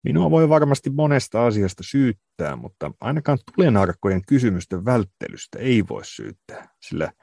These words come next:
tämä mariologinen teemahan on jälleen siitä aika epäkiitollinen aihe opettaa. Sillä melkein mitä tahansa sanoo, niin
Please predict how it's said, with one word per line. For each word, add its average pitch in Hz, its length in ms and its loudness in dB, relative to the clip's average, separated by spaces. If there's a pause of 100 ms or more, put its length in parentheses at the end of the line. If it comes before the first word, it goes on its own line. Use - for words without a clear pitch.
(380)
tämä 139 220 -2
mariologinen 98 840 4
teemahan 87 520 2
on 67 100 -8
jälleen 120 440 0
siitä 117 420 0
aika 92 180 2
epäkiitollinen 90 920 -2
aihe 82 320 -4
opettaa. - 680 -8 (840)
Sillä - 140 -6
melkein 147 420 2
mitä 151 300 0
tahansa 104 420 2
sanoo, 92 520 -2
niin 53 200 -14